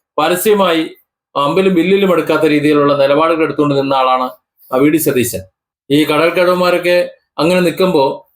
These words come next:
യുവാക്കൾ വളർന്നു വന്നാൽ സ്വാഭാവികമായിട്ട് അവരെ വെട്ടി നിർത്തണമല്ലോ, ഇല്ലെങ്കിൽ തങ്ങളുടെ സ്ഥാനം പോകുന്നുള്ളൊരു ഭയം ഉണ്ടാകും, അതുകൊണ്ടായിരിക്കാം. ഏതായാലും പരാതിക്കാരെ കണ്ടെത്താൻ വേണ്ടി പോലീസ് തെക്ക് വടക്ക് ഓടിക്കൊണ്ട് കിടക്കുന്ന ആ സമയത്ത്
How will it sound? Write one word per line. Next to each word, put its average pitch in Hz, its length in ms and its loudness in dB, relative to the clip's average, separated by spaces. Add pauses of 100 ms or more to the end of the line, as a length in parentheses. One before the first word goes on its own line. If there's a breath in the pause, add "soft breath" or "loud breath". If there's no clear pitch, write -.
(140)
യുവാക്കൾ 170 380 2
വളർന്നു 165 340 0
വന്നാൽ 175 220 2
സ്വാഭാവികമായിട്ട് 165 520 0
അവരെ 170 180 2
വെട്ടി 180 280 0
നിർത്തണമല്ലോ, 160 600 0
ഇല്ലെങ്കിൽ 160 280 -2
തങ്ങളുടെ 175 300 0
സ്ഥാനം 170 400 0
പോകുന്നുള്ളൊരു 175 500 0
ഭയം 175 240 2
ഉണ്ടാകും, 147 420 -2
അതുകൊണ്ടായിരിക്കാം. 165 640 0 (520 loud breath)
ഏതായാലും 180 560 0
പരാതിക്കാരെ 190 640 0
കണ്ടെത്താൻ 170 460 -2
വേണ്ടി 165 180 0
പോലീസ് 160 440 0 (100)
തെക്ക് 156 300 -2
വടക്ക് 170 220 0
ഓടിക്കൊണ്ട് 156 360 2
കിടക്കുന്ന 151 340 0
ആ 147 360 -2
സമയത്ത് 143 380 0